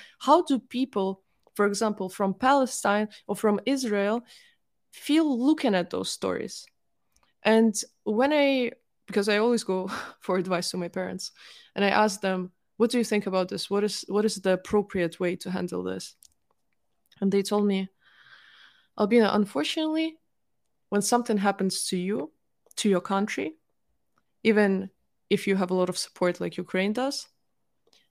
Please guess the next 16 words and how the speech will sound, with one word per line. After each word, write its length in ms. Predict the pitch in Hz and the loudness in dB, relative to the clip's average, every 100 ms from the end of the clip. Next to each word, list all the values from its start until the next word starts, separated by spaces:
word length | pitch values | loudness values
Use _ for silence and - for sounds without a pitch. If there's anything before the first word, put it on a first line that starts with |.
| _ | _
you 100 | 214 | 2
have 140 | 262 302 | 2 4
to 140 | 254 | 2
remember 560 | 208 185 175 170 180 190 _ _ _ | 4 4 0 -2 -6 -10 _ _ _
that 200 | 185 - | -8 2
you 80 | 202 | 4
are 100 | 185 | 4
always 640 | - 233 285 277 - - _ _ _ _ - | 0 0 0 -2 -8 -16 _ _ _ _ -2
on 120 | 190 | 0
your 240 | 175 165 170 | 2 0 -2
own. 260 | 165 165 - _ _ _ _ _ _ _ _ _ _ - | -6 -8 -14 _ _ _ _ _ _ _ _ _ _ 2
And 160 | 196 | 4
it's 220 | 196 190 - | 4 2 0
great 500 | 208 226 302 339 - | 4 6 4 0 -6
if 200 | 208 - | -8 -6
people 560 | 196 190 185 170 170 | -6 -4 -2 -4 -4